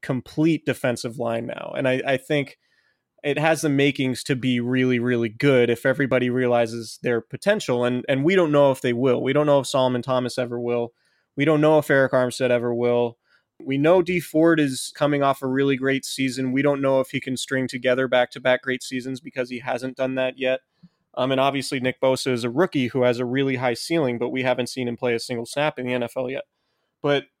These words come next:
just watching them practice and the way they collapse the pocket and the way they've basically dominated the forty-niners offensive line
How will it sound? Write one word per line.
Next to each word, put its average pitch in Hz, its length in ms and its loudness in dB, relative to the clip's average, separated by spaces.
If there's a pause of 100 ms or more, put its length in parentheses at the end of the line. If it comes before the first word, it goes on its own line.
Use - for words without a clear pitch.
(120)
just 151 240 -10
watching 190 400 0
them 175 160 2
practice 143 680 2
and 131 160 -2
the 120 80 0
way 127 260 2
they 147 140 0
collapse 135 420 0
the 139 100 -4
pocket 135 520 -2
and 127 160 -4
the 120 80 -2
way 131 540 0
they've 123 340 -4 (300)
basically 156 760 -2 (140)
dominated 139 600 2
the 123 80 -4
forty-niners 123 640 0
offensive 120 540 -2
line 120 540 0